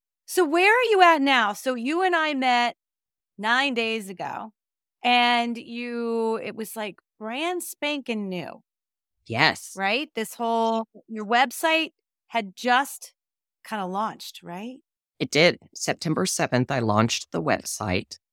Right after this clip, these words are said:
Speaker 2: I put
Speaker 1: And it's
Speaker 2: some
Speaker 1: what?
Speaker 2: things
Speaker 1: September, when today?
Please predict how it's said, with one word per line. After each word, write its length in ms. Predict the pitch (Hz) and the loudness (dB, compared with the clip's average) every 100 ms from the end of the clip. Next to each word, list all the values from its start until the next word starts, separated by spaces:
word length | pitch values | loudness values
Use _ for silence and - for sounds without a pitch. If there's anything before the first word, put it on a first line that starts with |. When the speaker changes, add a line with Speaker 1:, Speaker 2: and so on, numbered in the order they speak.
| _ _ _ _ _ _ _ - | _ _ _ _ _ _ _ -6
Speaker 2:
I 300 | 107 107 104 - | 0 0 0 -4
put 140 | - | 0
Speaker 1:
And 80 | 240 | 2
it's 60 | 233 | 2
Speaker 2:
some 140 | 170 | 2
Speaker 1:
what? 160 | 247 214 | 4 4
Speaker 2:
things 140 | 143 | 2
Speaker 1:
September, 420 | 240 - 254 247 | -2 -2 0 2
when 260 | 240 247 247 - | 0 -2 -4 -4
today? 360 | 233 214 190 | 0 2 0